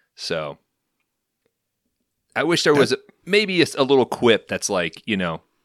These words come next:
Speaker 1: this is a, like, I am doing, there is an outside me.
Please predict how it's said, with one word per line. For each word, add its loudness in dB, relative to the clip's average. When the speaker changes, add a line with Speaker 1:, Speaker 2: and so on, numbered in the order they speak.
Speaker 1:
this 0
is 2
a, -2
like, -4
I 0
am 0
doing, -4
there 0
is 2
an 0
outside -2
me. -10